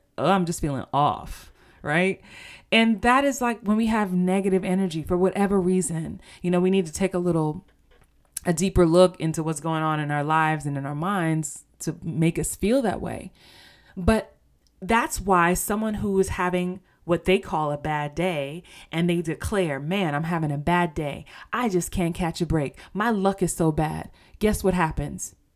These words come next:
You already know. They're having more of the same experiences throughout the day.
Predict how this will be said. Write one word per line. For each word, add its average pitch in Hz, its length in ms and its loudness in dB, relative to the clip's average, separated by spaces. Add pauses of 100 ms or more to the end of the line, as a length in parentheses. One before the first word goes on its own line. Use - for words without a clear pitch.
(560)
You 254 160 8
already 254 260 6
know. 262 320 -2 (120)
They're 240 100 8
having 247 320 6
more 220 280 8
of 202 120 0
the 196 80 0
same 202 260 2
experiences 202 640 0
throughout 185 360 4
the 185 80 -2
day. 160 320 2